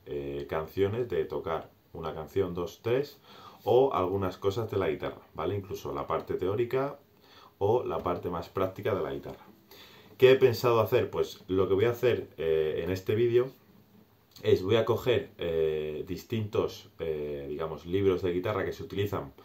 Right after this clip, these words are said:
pues, en conservatorios, escuelas de música y demás, para las personas que empiezan,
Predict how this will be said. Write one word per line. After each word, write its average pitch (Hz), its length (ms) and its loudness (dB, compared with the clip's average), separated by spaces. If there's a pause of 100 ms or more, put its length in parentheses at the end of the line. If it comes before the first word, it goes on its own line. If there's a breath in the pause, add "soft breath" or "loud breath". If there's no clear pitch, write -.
(300 loud breath)
pues, - 180 -8
en 73 100 -10
conservatorios, 87 840 0
escuelas 92 440 2
de 92 60 -2
música 104 420 -4
y 82 60 2
demás, 110 400 -2 (680 loud breath)
para 90 240 2
las 80 180 -2
personas 90 520 -2
que 95 100 2
empiezan, 117 600 2